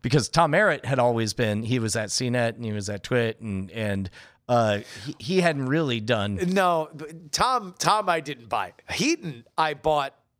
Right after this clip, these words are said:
Speaker 2: would just be a sad boy and get on a plane, get on a British Airways flight to fucking Scotland and, uh, on a one-way ticket and think about coming back at some point. Heaton, I bought.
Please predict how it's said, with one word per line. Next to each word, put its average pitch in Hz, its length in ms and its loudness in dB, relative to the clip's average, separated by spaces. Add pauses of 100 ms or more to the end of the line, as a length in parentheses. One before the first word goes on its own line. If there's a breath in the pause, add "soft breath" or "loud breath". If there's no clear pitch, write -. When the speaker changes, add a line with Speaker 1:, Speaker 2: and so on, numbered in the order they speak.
(300)
Speaker 2:
would 143 420 0
just 175 300 0
be 170 100 2
a 156 60 2
sad 135 360 0
boy 120 480 -4 (140)
and 117 320 -6
get 147 160 0
on 151 140 0
a 139 40 -4
plane, 123 640 -6 (400)
get 143 140 -2
on 131 80 -6
a 117 40 -4
British 156 360 -2
Airways 147 420 2
flight 139 280 -2
to 127 60 -12
fucking 123 300 -4
Scotland 123 540 -4
and, 113 260 -12 (420 loud breath)
uh, 131 120 0
on 139 180 -2
a 120 80 -4
one-way 160 420 0
ticket 139 460 -4
and 123 220 -6
think 143 180 -4
about 123 240 -2
coming 123 220 -6
back 113 220 -2
at 104 100 -8
some 113 140 -4
point. 92 220 -8
Heaton, 185 380 -6
I 143 80 -2
bought. 117 320 -4